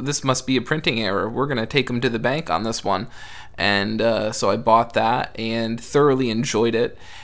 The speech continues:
And, y-, yeah, I mean, it really doesn't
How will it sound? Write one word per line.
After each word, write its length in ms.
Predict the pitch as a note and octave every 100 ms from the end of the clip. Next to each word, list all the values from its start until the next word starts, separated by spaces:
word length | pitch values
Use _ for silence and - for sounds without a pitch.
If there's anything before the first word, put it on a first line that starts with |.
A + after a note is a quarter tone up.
| -
And, 480 | - C3+ C3+ C3 A2
y-, 220 | - - - -
yeah, 300 | - E3+ G3
I 40 | B2+
mean, 180 | B2+
it 80 | B2
really 340 | A#2+ B2 C3 B2+
doesn't 580 | A2+ A#2+ B2+ A#2+ A#2